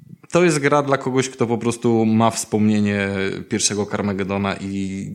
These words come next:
nie wierzę, żeby ktoś, kto się dobrze bawił przy pierwszym, źle by się bawił przy tym, bo to jest po prostu dokładnie to samo, tylko więcej, lepiej, no i trochę ładniej, powiedzmy.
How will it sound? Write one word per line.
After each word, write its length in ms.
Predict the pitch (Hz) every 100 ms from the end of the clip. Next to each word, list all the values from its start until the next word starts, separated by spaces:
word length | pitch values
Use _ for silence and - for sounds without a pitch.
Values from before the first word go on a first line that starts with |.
| -
nie 200 | 98 117
wierzę, 340 | 117 131 110 107
żeby 240 | 104 104
ktoś, 260 | - 117 -
kto 160 | -
się 120 | 107
dobrze 300 | 101 110 101
bawił 280 | 101 98 101
przy 180 | - -
pierwszym, 460 | 113 101 - 110 117 - - - - _ -
źle 220 | 104 117
by 100 | 110
się 140 | -
bawił 260 | 107 107 110
przy 200 | 107 117
tym, 320 | 110 85 - -
bo 120 | 104
to 140 | 113
jest 160 | 110 113
po 80 | 107
prostu 500 | 113 110 110 107 107
dokładnie 480 | 110 110 117 110 107
to 120 | 107
samo, 380 | - 107 101 101
tylko 340 | 101 98 101
więcej, 420 | 95 107 101 101
lepiej, 440 | 98 101 104 98 92
no 140 | 92
i 240 | 92 95
trochę 460 | - 101 101 - 90
ładniej, 480 | 87 90 87 87 87
powiedzmy. 520 | - 85 87 - -